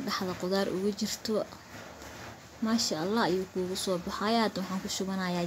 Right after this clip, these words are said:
cheese-kii. Insha Allah, waxaan bilaabaa in aan soo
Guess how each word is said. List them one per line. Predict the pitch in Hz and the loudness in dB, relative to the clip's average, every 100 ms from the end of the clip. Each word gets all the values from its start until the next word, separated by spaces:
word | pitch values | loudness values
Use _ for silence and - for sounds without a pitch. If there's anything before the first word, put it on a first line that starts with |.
| 170 | -2
cheese-kii. | - 220 - - - 214 277 - - - - - - - - - - | 2 2 2 -4 2 4 4 2 -12 -16 -18 -18 -16 -16 -16 -16 -6
Insha | 196 175 - - | -4 -4 -4 -2
Allah, | 196 254 262 | 2 4 4
waxaan | 226 - 185 | 2 -2 0
bilaabaa | 180 185 185 185 | 2 4 4 4
in | 151 170 | 2 0
aan | 175 | 0
soo | - 185 | 0 0